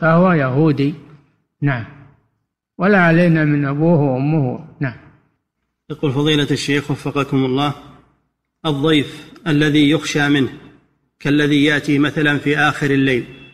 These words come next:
Speaker 2: فهل تجب ضيافته إذا لم يجد شيئًا أو أحدًا يضيفه؟
Speaker 1: الذي يخشى منه، إيش يخشى منه؟ إذا خشيت منه اتركه،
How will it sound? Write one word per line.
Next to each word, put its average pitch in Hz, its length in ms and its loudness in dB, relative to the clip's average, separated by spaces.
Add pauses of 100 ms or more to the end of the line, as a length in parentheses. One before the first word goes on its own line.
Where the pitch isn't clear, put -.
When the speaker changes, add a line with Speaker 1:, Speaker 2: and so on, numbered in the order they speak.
(140)
Speaker 2:
فهل 147 220 -2
تجب 151 280 0
ضيافته 143 760 0 (280)
إذا 147 280 0
لم 139 200 0
يجد 143 400 -2
شيئًا 143 540 -2 (240)
أو 135 180 -4
أحدًا 143 280 -2
يضيفه؟ 135 520 -2 (920)
Speaker 1:
الذي 156 400 2
يخشى 165 420 -2
منه، 226 320 0 (1300)
إيش 208 220 -2
يخشى 156 320 -4
منه؟ 143 200 -4 (1400)
إذا 135 180 -4
خشيت 220 440 -2
منه 262 240 4
اتركه، 139 420 -6